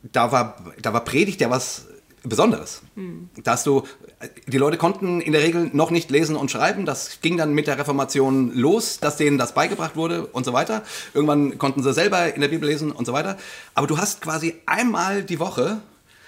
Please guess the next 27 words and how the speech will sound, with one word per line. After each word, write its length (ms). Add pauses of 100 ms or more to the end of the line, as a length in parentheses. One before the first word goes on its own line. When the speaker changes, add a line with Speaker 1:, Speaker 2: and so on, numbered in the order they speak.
(140)
Speaker 1:
einen 200
Input 460
bekommen. 400 (340)
Mhm. 540
<laughs> 180
Du, 200 (240)
du 180
bist 260
an 100
einen 80
Ort 240
ge-, 200
gegangen, 420
hast 120
dort 140
Gottesdienst 380
gefeiert, 400
angebetet 520
und 100
so 80
weiter. 220
Und 200
dann 200
hat 140
dir 120
jemand 340
Schlaues, 680